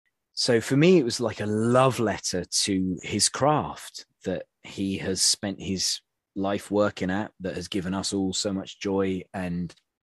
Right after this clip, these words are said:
and it's just a beautiful slow burn. Again, it's that sense of King going, "Look, I'm gonna do this at the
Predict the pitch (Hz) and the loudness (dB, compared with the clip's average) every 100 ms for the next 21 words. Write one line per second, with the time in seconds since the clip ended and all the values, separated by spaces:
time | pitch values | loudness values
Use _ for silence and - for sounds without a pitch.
0 | _ _ _ _ _ 117 127 143 - - | _ _ _ _ _ 0 0 0 -4 -4
1 | 247 - 269 - - 147 151 185 202 147 | -6 -4 -6 -8 -4 0 4 6 6 4
2 | 110 - 107 - - - 139 131 123 135 | 0 -2 -4 0 0 2 4 4 4 2
3 | 123 110 104 120 - 143 147 123 - 120 | 2 2 -4 -8 -2 0 2 0 -4 -6
4 | - - - 139 117 - 110 - - 127 | -4 -2 0 -2 -4 -6 -8 -8 -2 0
5 | 120 113 110 110 107 _ _ _ _ _ | 2 2 4 2 -2 _ _ _ _ _
6 | _ _ 131 117 - _ _ _ 131 156 | _ _ 0 0 0 _ _ _ 2 6
7 | 160 120 120 117 107 - - 90 | 6 4 2 2 0 -2 -4 -10